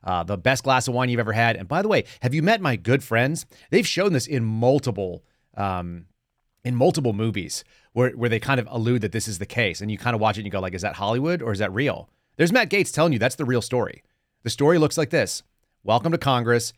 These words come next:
Sit down and have these nice things. Would you like to have nice things? Would you like to live nicely? Wouldn't it be great if somebody gave you a really inexpensive lease? Oh, uh, one hundred dollars to lease this four thousand dollar a month apartment?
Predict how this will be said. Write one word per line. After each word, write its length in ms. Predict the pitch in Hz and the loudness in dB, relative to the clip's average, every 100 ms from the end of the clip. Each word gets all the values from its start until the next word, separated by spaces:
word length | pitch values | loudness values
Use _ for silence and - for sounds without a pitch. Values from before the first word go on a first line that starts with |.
| _ | _
Sit 240 | - 127 120 | -6 -2 2
down 140 | 135 | 2
and 100 | 135 | 2
have 140 | 143 | 0
these 160 | 135 135 | 0 0
nice 220 | 143 139 | 0 0
things. 380 | 165 131 104 101 - - | 0 0 0 -6 -12 -4
Would 120 | 113 | -2
you 60 | 104 | 0
like 220 | 92 107 | 0 0
to 80 | 127 | 0
have 200 | 120 117 | 0 0
nice 220 | 117 117 | -2 -2
things? 340 | - 120 127 | -2 -2 -2
Would 140 | 107 104 | -4 -8
you 60 | |
like 200 | 87 143 - | -6 -8 -4
to 60 | |
live 200 | 117 135 | -2 -2
nicely? 540 | 101 127 - 135 135 - _ _ _ _ _ _ _ | -2 -4 -2 -4 -4 -8 _ _ _ _ _ _ _
Wouldn't 160 | 151 185 | 0 0
it 60 | |
be 80 | 160 | 0
great 300 | 113 123 135 | 2 4 4
if 60 | 113 | 2
somebody 280 | 143 131 120 | -2 -2 0
gave 240 | 120 120 | 0 2
you 80 | 120 | 0
a 80 | 92 | 2
really 320 | 120 127 117 | 2 2 0
inexpensive 560 | 123 - - 117 113 | -2 -2 -2 -2 -2
lease? 160 | 110 117 - | -4 -6 -4
Oh, 180 | - 165 | 2 2
uh, 140 | 110 - | 2 -2
one 300 | 107 131 190 | 2 4 4
hundred 280 | 202 185 123 | 2 2 4
dollars 400 | 117 151 196 - | 4 4 2 -2
to 100 | 127 | -2
lease 280 | 117 139 | -2 -2
this 180 | - 120 | -2 -6
four 180 | - 135 | -2 -2
thousand 360 | 131 123 135 127 | 2 2 2 0
dollar 260 | 123 131 | 2 2
a 40 | 120 | 0
month 180 | 123 117 | -2 -6
apartment? 540 | - 110 117 180 - | -2 -2 0 -2 -4